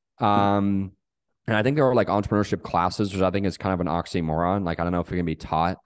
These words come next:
Speaker 2: And I think every entrepreneur has, like, a different approach and there's different styles. And,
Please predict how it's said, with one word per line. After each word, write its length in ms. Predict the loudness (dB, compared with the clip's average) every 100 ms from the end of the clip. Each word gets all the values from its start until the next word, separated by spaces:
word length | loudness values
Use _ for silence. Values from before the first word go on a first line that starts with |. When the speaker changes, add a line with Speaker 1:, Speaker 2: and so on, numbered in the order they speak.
| _ _ _
Speaker 2:
And 80 | -2
I 60 | 0
think 160 | 0
every 240 | 0 2 2
entrepreneur 640 | 0 -2 -2 0 2 2
has, 220 | 0 -2 -4
like, 100 | -4
a 60 |
different 260 | -6 -6 -8
approach 480 | -2 2 2 0 -4
and 60 |
there's 120 | -4
different 220 | -2 -4 -6
styles. 800 | -2 0 2 2 2 2 0 -4
And, 240 | -8